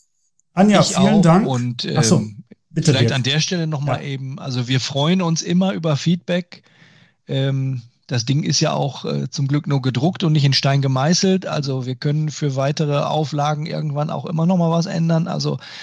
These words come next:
Speaker 2: wenn dem geneigten Zuhörer, der geneigten Zuhörerin irgendwas fehlt oder auffällt oder sonst was, gerne einfach bei uns melden.
Speaker 1: Ja, das ist ein guter Hinweis.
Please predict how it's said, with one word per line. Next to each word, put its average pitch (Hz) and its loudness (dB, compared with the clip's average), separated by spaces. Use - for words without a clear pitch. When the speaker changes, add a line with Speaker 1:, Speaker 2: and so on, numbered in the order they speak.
Speaker 2:
wenn 160 2
dem 156 0
geneigten 151 0
Zuhörer, 170 4
der 156 -2
geneigten 156 -2
Zuhörerin 156 0
irgendwas 165 -2
fehlt 180 2
oder 143 -4
auffällt 160 -2
oder 151 -2
sonst 139 -4
was, 143 -4
gerne 143 2
einfach 147 -4
bei 143 -8
uns 143 -8
melden. 131 -4
Speaker 1:
Ja, 117 -6
das 135 -2
ist 139 0
ein 131 2
guter 127 -4
Hinweis. 113 -4